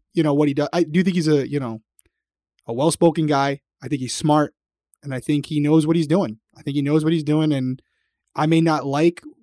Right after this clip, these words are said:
some of the, the, the angles he, he takes to, to get where he wants to go, but I do think that it's fair to say that, as I said earlier, there are cops out there who take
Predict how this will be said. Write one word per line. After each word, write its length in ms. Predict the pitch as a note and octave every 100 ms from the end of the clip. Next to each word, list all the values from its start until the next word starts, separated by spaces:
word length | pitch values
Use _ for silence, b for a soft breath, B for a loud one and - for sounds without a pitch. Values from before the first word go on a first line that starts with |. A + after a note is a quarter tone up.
| _ _ -
some 300 | - E3 D#3
of 80 |
the, 180 | D3 C#3+ D#3+
the, 460 | C#3 C3+ B2+ C3 _ _ _ _ _ _ _ _
the 160 | -
angles 320 | D#3 E3 D#3+ -
he, 220 | D3+ -
he 180 | - D#3
takes 400 | D#3+ D#3+ F3 -
to, 480 | - C#3+ C3+ B2+ C3+
to 480 | - C#3 B2+ B2+ B2+ _ _ _ -
get 240 | C3 D#3 D#3
where 120 | D#3+
he 160 | E3
wants 320 | D3+ D#3 D#3+ -
to 100 | C#3+
go, 360 | D3 E3 G#3+ G#3+ _ _ _ _
but 120 | D3
I 120 | D3 C#3+
do 200 | D3 E3
think 340 | E3+ E3 -
that 260 | D#3 D3+ -
it's 200 | D3+ C#3
fair 240 | - D3+ D#3
to 100 | C#3+
say 300 | - D#3+ E3
that, 300 | C3+ B2+ - _ _ _ _
as 180 | C3+ D3
I 80 | D#3
said 180 | F3
earlier, 300 | E3 F#3+ C#3
there 160 | A#2 B2+
are 100 | C#3+
cops 340 | - D#3 G3+
out 180 | D3+ C3+
there 140 | C#3+ B2+
who 140 | C#3
take 380 | - D3 -